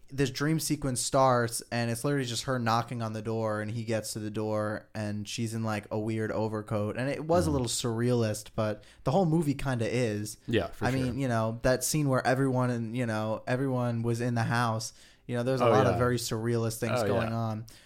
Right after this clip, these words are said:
Speaker 1: So I, I didn't think it was out of the ordinary that she was wearing an overcoat or she
Speaker 2: Yeah,
Speaker 1: was,
Speaker 2: no,
Speaker 1: like,
Speaker 2: that's
Speaker 1: kinda
Speaker 2: fair.
Speaker 1: all over him.
Speaker 2: That's fair.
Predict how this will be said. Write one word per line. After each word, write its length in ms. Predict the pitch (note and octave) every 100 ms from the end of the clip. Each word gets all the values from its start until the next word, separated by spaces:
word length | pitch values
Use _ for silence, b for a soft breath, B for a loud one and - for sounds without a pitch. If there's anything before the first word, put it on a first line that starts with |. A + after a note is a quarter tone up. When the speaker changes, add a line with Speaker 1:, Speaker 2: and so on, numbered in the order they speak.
| B
Speaker 1:
So 280 | - B2+ B2
I, 100 | A2+ -
I 100 | C#3
didn't 140 | D3
think 120 | C#3+
it 40 | A#2+
was 60 |
out 160 | A2 A#2
of 60 | A2+
the 80 |
ordinary 420 | G2+ A#2 A2+ A2 A2
that 80 | G#2+
she 120 | A#2
was 80 | A2
wearing 200 | A2 A2
an 80 | -
overcoat 680 | A2+ A2+ A2+ B2+ A2 A2
or 80 | G#2+
she 180 | - C#3+
Speaker 2:
Yeah, 100 | D3
Speaker 1:
was, 80 | C3
Speaker 2:
no, 60 |
Speaker 1:
like, 60 | A#2+
Speaker 2:
that's 80 | C3
Speaker 1:
kinda 160 | A#2
Speaker 2:
fair. 80 | -
Speaker 1:
all 180 | A2+ G#2+
over 280 | A2 A2 A2
him. 180 | G#2+ A#2
Speaker 2:
That's 200 | F#2 -
fair. 320 | - D#2